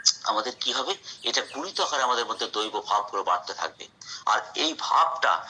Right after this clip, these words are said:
এই দৈব গুণটাকে আমরা কি করব? আমরা সমস্ত প্রকৃতির মধ্যে, সমস্ত পরিবেশের মধ্যে আমরা এটা মা-, এটা, এটা ভাগ করে দেব। আমরা সবার মধ্যে আমাদের এই গুণগুলোকে ভাগ করে দিতে থাকবো, যাতে প্রত্যেকটা সত্তা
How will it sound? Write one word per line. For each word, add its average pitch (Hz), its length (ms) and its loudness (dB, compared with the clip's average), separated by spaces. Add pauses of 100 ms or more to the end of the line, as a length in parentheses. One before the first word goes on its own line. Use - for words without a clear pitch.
(120)
এই 120 160 0
দৈব 135 360 -2
গুণটাকে 147 600 -2 (220)
আমরা 117 280 2
কি 113 160 -8
করব? 117 380 -2 (280)
আমরা 110 260 2
সমস্ত - 540 2
প্রকৃতির 117 540 -12
মধ্যে, 101 380 -14 (260)
সমস্ত 127 440 -4
পরিবেশের 165 600 0
মধ্যে - 320 -2 (260)
আমরা 95 400 2 (360)
এটা 113 280 -2
মা-, - 320 -6
এটা, 104 160 -2 (180)
এটা - 240 -2
ভাগ 82 320 2
করে 90 160 -4
দেব। 82 220 -8 (260)
আমরা 107 180 2
সবার 135 500 4
মধ্যে 120 380 -6 (240)
আমাদের 104 420 2
এই 110 200 0
গুণগুলোকে 107 600 -10
ভাগ - 320 -2
করে 87 120 -6
দিতে - 180 -14
থাকবো, - 360 -14 (260)
যাতে 113 180 -10
প্রত্যেকটা - 540 -4
সত্তা 101 540 2